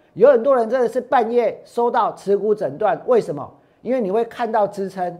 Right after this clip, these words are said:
你会看到压力，你会看到我亲手去做的，一档一档股票去看的。王良为什么要这么做？因为我希望能够减轻大家的压力。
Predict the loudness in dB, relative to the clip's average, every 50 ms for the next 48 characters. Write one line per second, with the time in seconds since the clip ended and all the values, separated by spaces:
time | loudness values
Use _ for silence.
0 | -14 -12 -8 -6 -6 -6 -6 -6 -6 -6 -6 -4 -4 -2 -2 -2 -2 -4 -6 -10
1 | -14 -20 _ _ -6 -6 -6 -6 -6 -4 -2 0 0 2 0 0 -2 -4 -10 -20
2 | _ -12 -8 -6 -6 -6 -6 -4 -4 -6 -4 -6 -8 -10 -4 -2 0 0 0 0
3 | -4 -6 -8 -14 -20 _ _ _ _ -8 -8 -4 -2 -2 -4 -4 -4 -6 -4 -4
4 | -4 -4 -4 -4 -2 0 0 0 -2 -6 -10 -6 -4 -4 -4 -4 -4 -6 -6 -8
5 | -14 _ _ _ _ _ _ _ _ -2 0 0 0 2 2 2 0 0 0 -2
6 | -4 -4 -2 -2 -2 -2 -2 -2 0 0 2 2 0 -2 -8 -10 -6 -2 0 0
7 | 0 -2 -4 -10 -10 -8 -4 -2 0 0 0 -2 -6 -12 -10 -4 -2 -2 -2 -2
8 | -4 -6 -6 -6 -6 -6 -8 -6 -4 -2 -2 -2 -2 -2 -4 -4 -4 -4 -4 -4
9 | -4 -4 -8 -10